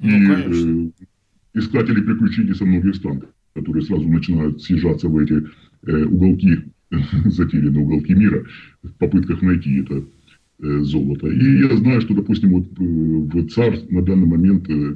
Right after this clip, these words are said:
Speaker 2: как раз вся эта революционная ситуация вызвана именно нахождением в этой стране, э, этих запасов денежных, потому что запасы колоссальные, просто колоссальные. По крайней мере, по ми-, по меркам Африки.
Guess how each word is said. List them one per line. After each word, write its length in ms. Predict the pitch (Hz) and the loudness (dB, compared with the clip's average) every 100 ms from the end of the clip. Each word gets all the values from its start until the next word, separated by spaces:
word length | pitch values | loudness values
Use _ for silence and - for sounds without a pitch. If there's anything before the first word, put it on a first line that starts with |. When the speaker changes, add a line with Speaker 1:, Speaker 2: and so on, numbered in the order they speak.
| 82 | -6
Speaker 2:
как 140 | 78 | -4
раз 260 | 85 73 - - 80 - | -4 -6 -12 -10 -10 -4
вся 140 | - | -2
эта 140 | 87 87 | 2 4
революционная 540 | 85 85 80 87 82 | 4 2 0 0 0
ситуация 500 | 90 80 101 95 78 | -2 -2 -2 -2 0
вызвана 440 | 85 85 82 82 - | 2 2 0 -2 -2
именно 500 | 135 101 76 69 67 - - - | 0 2 2 -2 -6 -12 -14 -4
нахождением 500 | 95 98 87 90 90 _ _ _ _ _ _ _ - | -2 0 -2 -4 -10 _ _ _ _ _ _ _ -8
в 380 | 104 87 80 87 | -2 0 0 -2
этой 180 | 85 82 | -2 -6
стране, 380 | 78 101 113 117 | -4 0 2 2
э, 1600 | 92 64 78 73 73 71 64 64 - 50 50 - - - - - | 0 -4 -4 -2 -4 -6 -6 -4 -4 -4 -6 -8 -8 -2 0 2
этих 140 | - | 2
запасов 400 | 233 - - - - - - - | 2 0 -4 -8 -20 -20 -18 -4
денежных, 300 | 78 71 - | 0 2 2
потому 140 | 110 98 | 2 2
что 100 | 95 | 4
запасы 320 | 92 92 82 | 2 0 -2
колоссальные, 960 | 82 87 87 _ - 90 69 64 - 65 | -2 -2 -2 _ -12 -8 -6 -6 -8 -2
просто 300 | 87 - 69 | 0 0 -4
колоссальные. 480 | 67 - - - - | -8 -8 -8 -12 -6
По 100 | 90 | 2
крайней 180 | 98 95 | 6 6
мере, 120 | 92 | 6
по 80 | 101 | 4
ми-, 140 | 104 | 2
по 120 | - | 2
меркам 380 | 113 113 98 104 101 | 2 2 0 -4 -6
Африки. 420 | 87 104 - | -8 -8 -14